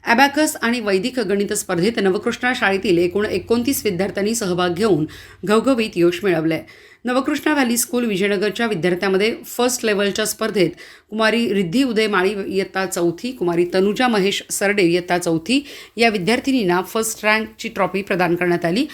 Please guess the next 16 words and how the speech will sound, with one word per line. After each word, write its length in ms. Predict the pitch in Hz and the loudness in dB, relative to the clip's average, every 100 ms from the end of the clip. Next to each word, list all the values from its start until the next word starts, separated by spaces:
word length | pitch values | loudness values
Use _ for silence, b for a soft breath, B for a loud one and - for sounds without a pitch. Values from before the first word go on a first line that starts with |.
| B B B - | B B B -8
व 60 | |
कुमारी 260 | 226 233 247 | 0 0 2
परीन 380 | 240 240 294 311 | 2 4 6 4
विनोद 260 | 233 226 | 4 -2
शिंदे 360 | 214 - 202 214 | -4 -4 -4 -2
इयत्ता 220 | 196 190 | -2 -4
चौथी 340 | 185 180 165 226 | -4 -4 -4 -4
या 100 | 220 | -4
विद्यार्थिनीस 680 | 175 180 175 226 175 165 - | -2 -2 -2 0 0 0 0
चॅम्पियनशिपची 680 | 202 180 240 254 240 - 202 | 0 0 -2 -2 -4 -6 -6
ट्रॉफी 300 | 180 165 180 | -6 -4 -6
प्रदान 300 | 190 170 160 | -2 0 0
करण्यात 320 | 170 165 160 | 0 0 0
आली 140 | 156 | -2
आहे. 100 | 151 - | -4 -6
तसेच 280 | 180 240 | -2 -2